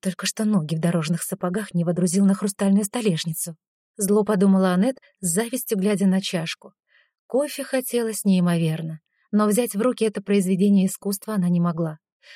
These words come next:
В душе жила нехорошая уверенность, что как только эта изящная чашечка окажется в ее корявых руках — то тут же со звоном и дребезгом полетит на мраморный пол. Аннет имела одну особенность. Если что-то можно уронить и разбить,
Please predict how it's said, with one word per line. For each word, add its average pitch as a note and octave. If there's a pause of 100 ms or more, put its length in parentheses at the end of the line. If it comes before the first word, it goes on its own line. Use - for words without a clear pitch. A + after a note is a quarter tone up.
(140)
В G3+
душе A#3+
жила A#3+
нехорошая A3
уверенность, G3
что -
как G3
только F#3
эта F3
изящная E3+
чашечка F3
окажется E3+
в D#3
ее E3+
корявых E3+
руках — A3 (460)
то A#3+
тут C#4+
же B3
со G#3+
звоном F#3+
и F3
дребезгом G#3
полетит F3+
на F3
мраморный E3
пол. D#3+ (680)
Аннет B3
имела C4
одну G#3 (100)
особенность. E3+ (260)
Если G3+
что-то G3+
можно F#3
уронить F#3
и F#3
разбить, F3